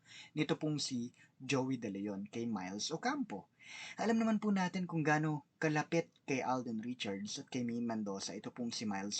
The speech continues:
Ocampo. Kaya nga po, ito na nga po, no, pag-uusapan po natin yan. At syempre, hindi rin po mawawala, no? Ito pong patuloy na sumisira at nagpapalaganap ng kung ano-anong sarsuela patungkol kay Maine Mendoza at kay Alden Richards, kung saan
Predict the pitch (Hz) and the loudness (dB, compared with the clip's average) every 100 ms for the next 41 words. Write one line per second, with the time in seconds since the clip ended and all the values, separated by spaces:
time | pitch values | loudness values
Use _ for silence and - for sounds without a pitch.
0 | 101 98 87 - 98 - _ _ _ _ | -4 -6 -8 -6 -8 -8 _ _ _ _
1 | - 117 113 113 107 113 110 107 - _ | -8 -2 0 0 0 0 0 -2 -6 _
2 | _ 123 117 113 110 104 117 110 107 123 | _ -10 -4 0 2 0 0 -2 -2 0
3 | 123 110 127 113 113 107 110 98 95 101 | 0 0 -2 -2 -2 -6 -4 -4 -4 -4
4 | 101 92 - 131 113 123 135 123 117 117 | -4 -4 0 2 2 0 0 0 0 0
5 | 113 117 113 107 107 113 123 120 127 - | -2 0 2 2 0 0 -2 -2 -6 -10
6 | - - 156 156 160 139 143 135 160 165 | -16 -6 -4 0 0 0 -2 -2 2 2
7 | 156 135 139 135 - 131 143 147 - - | 2 -2 0 0 0 -2 0 0 -2 -4
8 | - 123 117 - 113 110 117 135 - 139 | -6 -4 -4 -2 -2 2 2 2 0 -4
9 | 127 123 127 113 123 131 - 107 131 131 | -2 0 0 0 0 -2 -4 -4 -4 -2
10 | 139 127 117 117 104 120 110 104 120 139 | -2 -2 -2 -4 -4 -4 -2 0 2 2
11 | 127 107 104 104 104 123 101 107 107 107 | 2 0 -2 -4 -4 -4 -4 -4 -4 -4
12 | 113 - 98 104 - 131 - 156 123 110 | -4 -6 -4 -4 -2 -2 -2 -2 0 -2